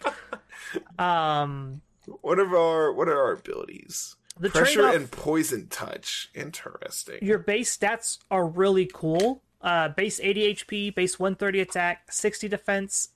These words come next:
Speaker 1: forty special attack, eighty special defense, one twenty speed.
Speaker 2: One twenty speed's a lot.
Speaker 1: Yeah, it's just you don't have an ability.
Speaker 2: I mean, Poison Touch is cool.
Speaker 1: Um,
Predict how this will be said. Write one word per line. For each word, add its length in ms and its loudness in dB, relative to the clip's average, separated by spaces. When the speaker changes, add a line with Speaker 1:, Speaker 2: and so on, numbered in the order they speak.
Speaker 1:
forty 260 4
special 340 0
attack, 500 -4
eighty 220 0
special 340 -2
defense, 440 -4
one 380 2
twenty 520 -4
speed. 640 -8
Speaker 2:
One 160 -2
twenty 280 -4
speed's 360 -8
a 60 -8
lot. 520 -10
Speaker 1:
Yeah, 400 0
it's 280 2
just 300 -2
you 140 0
don't 280 2
have 180 2
an 80 -2
ability. 520 -4
Speaker 2:
I 60 2
mean, 280 2
Poison 440 2
Touch 240 4
is 140 0
cool. 800 0
Speaker 1:
Um, 640 -4